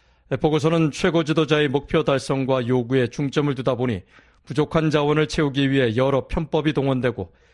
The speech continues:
이 과정에서 안전 기준이 제대로 지켜지지 않는다고 지적했습니다. 하지만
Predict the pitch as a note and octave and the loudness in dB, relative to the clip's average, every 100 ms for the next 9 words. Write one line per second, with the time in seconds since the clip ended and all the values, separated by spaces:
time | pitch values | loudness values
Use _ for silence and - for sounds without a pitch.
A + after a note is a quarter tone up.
0 | _ - C3 C#3 C3 B2+ A#2+ A2+ A#2 G2+ | _ -4 -2 0 0 0 0 -2 -4 -6
1 | - _ _ - C3+ C3+ C#3+ C3 C3 C3 | -10 _ _ -2 0 2 2 0 0 0
2 | A#2+ G#2 - C3+ C3 C#3+ B2+ - - D#3 | 0 -2 -4 -2 0 0 0 -6 -8 -4
3 | D3 B2+ C3 C3 C3 B2+ A#2 A2+ - A#2 | -2 -2 -2 0 0 -2 -2 -6 -8 -6
4 | A2 - A#2 G#2 F2 _ _ _ _ _ | -6 -6 -8 -8 -10 _ _ _ _ _
5 | - D#3+ D#3+ E3 | -6 0 0 0